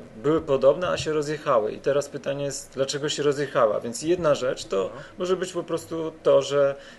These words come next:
Speaker 1: więcej do głosu, więcej do powiedzenia miały spółki ma-, małe i średnie, które, jeżeli byśmy spojrzeli na stopy zwrotu tych spół-, indeksów, e, M wig czterdzieści czy S wig osiemdziesiąt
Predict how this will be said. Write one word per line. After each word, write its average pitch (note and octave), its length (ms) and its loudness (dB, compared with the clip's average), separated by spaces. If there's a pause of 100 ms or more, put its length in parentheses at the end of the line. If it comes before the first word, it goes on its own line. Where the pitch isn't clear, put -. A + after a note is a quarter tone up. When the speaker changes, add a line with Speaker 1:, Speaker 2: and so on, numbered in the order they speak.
Speaker 1:
więcej D#3+ 480 2
do D3 120 4
głosu, D3 520 0
więcej D3+ 280 -2
do C#3 100 0
powiedzenia C3+ 520 -4
miały C#3+ 200 -2
spółki C3+ 460 -8
ma-, C3 220 -4 (180)
małe B2+ 340 2
i C#3 40 -4
średnie, C3 500 4
które, B2 400 2 (280)
jeżeli A#2+ 220 -6
byśmy B2+ 260 -8
spojrzeli B2 420 -6
na A#2+ 120 -4
stopy - 300 -6
zwrotu A#2+ 640 -2
tych A#2 140 -12
spół-, - 320 -12
indeksów, B2 680 -4
e, A2+ 280 -4
M B2 160 -8
wig A#2 160 -12
czterdzieści A#2 600 -8
czy A#2+ 360 -6
S A2+ 200 -4
wig G#2 200 -10
osiemdziesiąt A2 640 -8